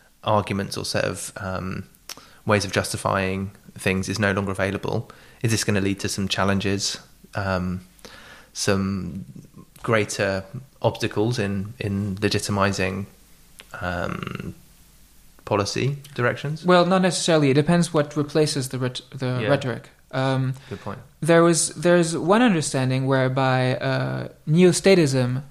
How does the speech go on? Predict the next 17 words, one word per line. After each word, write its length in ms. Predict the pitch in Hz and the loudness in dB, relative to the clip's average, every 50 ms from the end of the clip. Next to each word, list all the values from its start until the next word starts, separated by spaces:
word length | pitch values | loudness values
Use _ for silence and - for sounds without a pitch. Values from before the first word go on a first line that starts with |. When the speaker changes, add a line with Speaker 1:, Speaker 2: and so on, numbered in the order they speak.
| - - - - - - - - - - | -20 -20 -20 -20 -20 -20 -20 -14 -6 -2
Speaker 2:
uh, 260 | 127 123 123 123 123 | 0 2 2 2 2
whether, 540 | 117 127 143 143 135 147 147 143 139 139 135 | 2 4 4 4 6 6 6 6 6 6 4
say, 340 | 135 - - 139 131 131 - | 2 0 0 0 0 2 2
industrial 460 | 143 143 143 139 139 139 - 143 135 | 2 4 4 4 2 2 0 -2 -2
policy 600 | 135 - 135 131 131 127 - - 135 131 127 131 | 0 0 0 2 2 0 0 0 2 4 4 4
or 120 | 127 123 127 | 4 4 2
massive 400 | 131 131 127 127 - 139 131 - | 4 4 4 2 2 -2 -2 0
public 300 | - 131 127 156 127 - | 0 2 2 2 2 2
investment 760 | 131 127 131 123 123 - - 131 127 127 123 127 127 - - - - - - - - - - - - | 2 2 4 4 2 2 0 2 2 2 2 2 -2 -4 -8 -14 -20 -20 -20 -20 -20 -20 -20 -12 -2
or, 360 | - 135 131 127 123 123 120 107 | 2 4 4 6 6 4 4 4
uh, 200 | - 123 123 127 127 - - - | 4 2 2 0 -2 -6 -8 0
greater 340 | - 151 143 147 139 143 139 | 4 6 6 6 6 4 4
government 400 | 127 139 131 135 135 135 131 127 | 4 4 4 4 4 2 2 2
control 520 | 131 131 - - 135 123 123 123 123 120 - | 0 0 0 2 2 2 2 2 2 0 0
over 340 | 127 127 123 123 123 120 117 | 0 0 0 0 -2 -4 -4
trade 440 | 120 - - 143 127 127 123 123 127 | -4 -2 0 2 4 4 4 4 4
or, 260 | 120 120 117 117 120 | 2 2 2 0 0